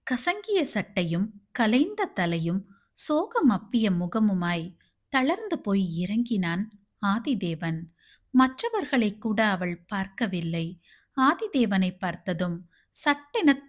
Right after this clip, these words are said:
துணுக்குற்றவள் அவனது முகத்தை ஆராய்ந்தாள். அவனோ கலங்கிய விழிகளுடன்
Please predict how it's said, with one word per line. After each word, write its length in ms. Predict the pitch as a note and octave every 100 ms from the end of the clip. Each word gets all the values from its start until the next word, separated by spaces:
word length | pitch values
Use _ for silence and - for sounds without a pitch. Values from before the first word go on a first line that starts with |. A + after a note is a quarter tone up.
| A#3
துணுக்குற்றவள் 920 | A#3 - A#3 - F#3 E3 E3+ G#3+ - _ _
அவனது 460 | D4+ D4 C4 G3+ F#3
முகத்தை 680 | F3 E4 F#4 G4 C4 - _
ஆராய்ந்தாள். 800 | E3+ F#3 C4 G#3 E3+ E3+ E3 E3+ - _ _ _
அவனோ 560 | C4 C4 F#4+ G3+ F#3+ - _ -
கலங்கிய 640 | B3+ B3 G4 G#4+ F#4 A#3
விழிகளுடன் 920 | D#3+ F3+ A#3 D4 D4 F#3 E3+ F3 F3